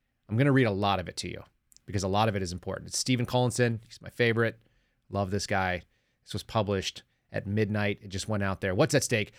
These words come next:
Let's open it up with just a, a totally mellow, easy, "America and the world could look glaringly different by January first, twenty twenty-five." That's not ominous. They're not trying to actually push the envelope here. Depending on the outcomes of m-, momentous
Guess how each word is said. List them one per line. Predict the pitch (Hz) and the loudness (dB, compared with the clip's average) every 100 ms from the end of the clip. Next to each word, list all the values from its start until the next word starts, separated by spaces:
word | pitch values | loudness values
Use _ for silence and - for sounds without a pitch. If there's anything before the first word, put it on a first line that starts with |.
| - | -8
Let's | 131 - | -6 -2
open | 131 113 | 0 2
it | |
up | 113 98 | 2 0
with | 101 | -4
just | - 90 107 | -6 -4 -2
a, | 90 95 | -2 -4
a | 92 - | -8 -8
totally | - 151 135 123 113 - - _ 104 | 0 2 4 2 2 -4 -18 _ -2
mellow, | 113 120 117 113 110 117 | 2 2 4 4 2 0
easy, | 139 120 107 117 - - _ | 0 2 2 -2 -4 -18 _
"America | 123 117 127 175 185 196 165 - | 0 4 6 6 4 4 2 -4
and | 113 101 | -4 -4
the | |
world | 90 113 110 87 73 | 0 2 2 0 -4
could | - 104 | -6 -2
look | 101 101 - | -2 -4 -2
glaringly | 110 117 135 127 120 | 0 2 2 2 2
different | 98 104 - 69 _ | 0 -4 -6 -14 _
by | 87 82 | -8 -6
January | 87 101 98 95 95 87 | -2 -2 -2 -2 -4 -4
first, | - 95 - | -4 -4 -6
twenty | - 107 98 | -6 -6 -4
twenty-five." | - 98 90 92 78 - - | -6 -6 -4 -4 -4 -8 0
That's | 127 - | 2 2
not | 180 104 | 0 -2
ominous. | 92 90 85 110 120 - _ _ _ - | -4 -6 -6 -6 -6 -8 _ _ _ -2
They're | 120 | 2
not | 202 165 | 2 2
trying | - 135 | 0 0
to | 120 | 0
actually | 110 107 113 | 0 -2 -4
push | 104 107 | -4 -4
the | - | -2
envelope | 98 92 92 | -4 -4 -6
here. | 101 101 - - | -4 -4 -6 -10
Depending | - 143 165 | -2 0 2
on | |
the | 151 127 | 4 4
outcomes | 120 - 110 - | 2 -2 -4 -4
of | 117 | -8
m-, | 98 110 120 131 - - | -4 -2 -2 -2 -6 -6
momentous | 131 120 127 190 208 208 - | 0 2 4 4 4 0 0